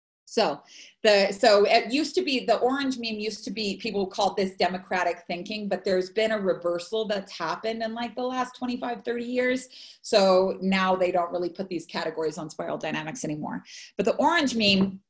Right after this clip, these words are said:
Achievist strategic meme, started three hundred years ago. The basic theme is act in your own self-interest by playing the game to win, all right? You can win at this game if you just try hard enough. And this is actually the American dream.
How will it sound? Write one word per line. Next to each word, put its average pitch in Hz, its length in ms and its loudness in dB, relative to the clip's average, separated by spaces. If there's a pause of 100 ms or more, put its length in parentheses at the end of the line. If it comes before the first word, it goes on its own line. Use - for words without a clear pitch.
(360)
Achievist 302 600 4
strategic 247 520 4
meme, 190 220 0
started 175 380 2
three 254 180 2
hundred 240 380 4
years 175 240 4
ago. 170 360 0 (300)
The 196 60 4
basic 262 500 6
theme 247 340 8
is 175 160 4 (120)
act 294 260 2
in 349 100 2
your 277 280 0
own 277 240 6
self-interest 226 800 2
by 170 160 6
playing 302 640 4
the 302 80 -2
game 214 580 2
to 226 140 -6
win, 185 220 -2 (400)
all 165 80 2
right? 156 260 2 (300)
You 233 260 4
can 320 220 -2
win 285 160 0
at 269 120 -2
this 247 160 -2
game 247 280 0
if 190 120 -4
you 165 160 -10
just 247 440 0
try 214 280 2
hard 208 240 2
enough. 165 220 -4
And 226 80 -8
this 294 140 -4
is 294 120 -10
actually 302 380 -2
the 240 140 -2
American 208 500 0
dream. 180 400 -6